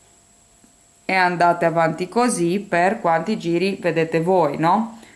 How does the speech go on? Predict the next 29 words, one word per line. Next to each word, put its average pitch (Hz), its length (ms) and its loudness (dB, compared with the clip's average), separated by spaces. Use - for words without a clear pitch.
Se 175 200 -4
vi 180 120 -2
va 202 180 2
bene. 147 440 -2
Poi, 202 500 2
se 208 240 0
non 277 280 4
vi 202 120 2
va 185 140 0
bene, 185 280 -2
cioè 185 260 2
se 202 140 -2
dovete 196 360 -2
ancora 220 640 2
aumentare, 220 680 2
andate 151 340 0
con 202 220 -2
quattro, 202 720 -2
tre 185 280 0
catenelle, 151 680 -4
quattro. - 560 -8
Più 254 220 0
di 233 300 0
tre 247 360 2
catenelle 190 680 2
però 185 380 2
tra 175 200 0
di 233 160 0
loro, 220 640 2